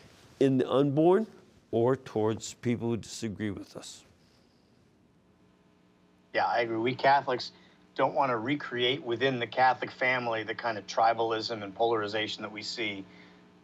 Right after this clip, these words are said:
Speaker 2: in the, uh, you know, in, in the more secular spaces
Speaker 1: Yeah.
Speaker 2: where people consider other people enemies, uh, if they don't do, react to the pandemic the same way they think
Speaker 1: Yeah.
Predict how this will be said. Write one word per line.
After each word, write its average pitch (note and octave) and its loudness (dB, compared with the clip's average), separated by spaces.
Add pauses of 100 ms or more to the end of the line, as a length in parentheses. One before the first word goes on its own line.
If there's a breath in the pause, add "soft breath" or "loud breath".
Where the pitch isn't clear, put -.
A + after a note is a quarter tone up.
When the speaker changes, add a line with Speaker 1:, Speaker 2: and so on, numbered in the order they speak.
(320)
Speaker 2:
in A#2 -2
the, A2+ -4
uh, C3+ -4 (100)
you A2+ -4
know, G#2+ 0
in, A#2 -4
in A#2 -8
the A2 -2
more A2 2
secular A2 0
spaces - -8
Speaker 1:
Yeah. - -6
Speaker 2:
where - -8
people A2 0 (720 loud breath)
consider C#3 2
other B2 2
people B2 -4
enemies, A#2 -2 (100)
uh, B2 2
if A#2+ -4
they B2 0
don't A#2+ 2 (480 loud breath)
do, C3+ -2
react C3 4
to A#2+ -12
the A#2 -10
pandemic A#2 -2
the B2+ -10
same A#2 -6
way A2+ -2
they A2+ -2
think A2 -6
Speaker 1:
Yeah. G#2+ -12